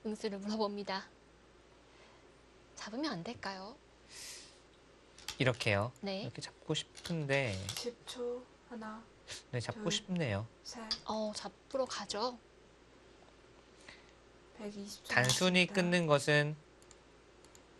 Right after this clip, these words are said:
Speaker 2: 그냥 이렇게 마무리를, 이렇게 정리를 하면 되거든요.
Speaker 3: 십 초. 하나,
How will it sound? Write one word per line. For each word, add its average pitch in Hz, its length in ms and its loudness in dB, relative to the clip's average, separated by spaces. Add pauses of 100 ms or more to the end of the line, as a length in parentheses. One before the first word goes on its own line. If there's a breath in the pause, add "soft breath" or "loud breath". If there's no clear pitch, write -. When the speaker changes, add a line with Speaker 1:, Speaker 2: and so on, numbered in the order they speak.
(560)
Speaker 2:
그냥 131 420 2 (360 loud breath)
이렇게 123 240 6
마무리를, 107 580 8
이렇게 113 180 -2
정리를 117 320 4
하면 127 200 2
되거든요. 95 500 2 (3000)
Speaker 3:
십 - 220 -12 (120)
초. 247 380 -4 (240)
하나, 214 340 -10